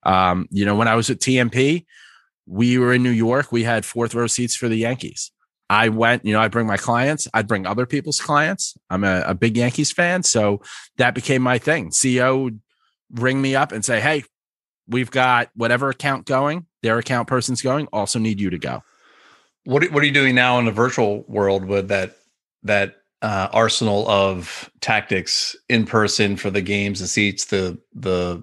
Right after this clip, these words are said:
Speaker 2: the suites, all those things aren't, aren't there yet? Any
Speaker 1: Yeah.
Speaker 2: ti-, any tips on how to have that same connection, but doing it virtually?
Speaker 1: Well, depending on where you're working. So Okta does a great job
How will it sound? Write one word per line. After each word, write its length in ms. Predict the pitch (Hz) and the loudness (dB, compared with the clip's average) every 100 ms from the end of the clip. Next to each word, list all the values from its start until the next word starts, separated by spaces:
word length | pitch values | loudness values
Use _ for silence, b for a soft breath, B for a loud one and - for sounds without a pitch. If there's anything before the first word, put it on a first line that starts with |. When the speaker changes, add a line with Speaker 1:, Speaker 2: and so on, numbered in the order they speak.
| - | -10
Speaker 2:
the 100 | 87 | -8
suites, 340 | - 123 107 | -2 0 2
all 100 | 104 | 2
those 200 | 98 92 | 0 0
things 280 | 98 92 87 | -2 -2 -4
aren't, 280 | - 90 90 _ _ _ - | -4 -6 -6 _ _ _ -6
aren't 220 | 98 87 | -4 -2
there 200 | 107 98 | -2 0
yet? 380 | 110 113 87 - _ _ _ - - - | 2 0 -2 -10 _ _ _ -20 -16 0
Any 120 | 131 | 4
Speaker 1:
Yeah. 140 | 131 | 4
Speaker 2:
ti-, 160 | 123 123 - | 2 -4 -4
any 160 | 110 | -2
tips 240 | 104 113 - | -2 -2 -2
on 60 | |
how 160 | 101 107 | -4 -2
to 240 | 104 107 - | -2 -4 -8
have 240 | - 123 | -4 -2
that 140 | 117 117 | -2 -2
same 200 | 117 110 | -2 -2
connection, 440 | 113 113 123 104 | -2 0 0 -4
but 120 | 95 | -6
doing 200 | 92 98 | -6 -8
it 80 | 92 | -8
virtually? 360 | 90 98 143 151 _ _ - | -10 -10 -12 -14 _ _ -2
Speaker 1:
Well, 140 | 175 | 0
depending 500 | 151 151 202 233 233 | 0 0 2 2 2
on 420 | 202 185 180 165 | 2 4 4 2
where 220 | 131 135 143 | 2 2 2
you're 100 | 143 | 0
working. 520 | 120 104 - 98 123 _ - | 0 -2 -2 -6 -8 _ -6
So 320 | - 127 - - | 0 0 0 2
Okta 400 | 131 143 - 147 | 2 2 -4 -2
does 380 | 131 127 117 - | 0 0 0 -2
a 160 | 107 98 | -4 -4
great 420 | 92 98 104 113 | -6 -4 -4 -2
job 420 | 110 98 87 85 | -2 -2 -2 -4